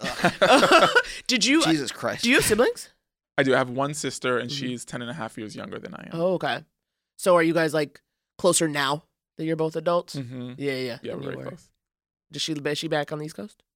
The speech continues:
Speaker 3: She is. Yeah,
Speaker 2: Okay.
Speaker 3: she's in New York, and she's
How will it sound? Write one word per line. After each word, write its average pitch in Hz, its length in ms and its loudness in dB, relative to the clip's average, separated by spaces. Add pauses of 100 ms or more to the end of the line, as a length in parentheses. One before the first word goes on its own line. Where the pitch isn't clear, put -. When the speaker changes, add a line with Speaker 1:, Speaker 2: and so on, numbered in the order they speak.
(480)
Speaker 3:
She 135 200 -2
is. - 380 -4 (340)
Yeah, 147 120 -2
Speaker 2:
Okay. 139 200 -2
Speaker 3:
she's 131 100 -8
in 127 100 -10
New 123 60 -10
York, 113 540 -8
and 107 340 -14
she's 120 760 -12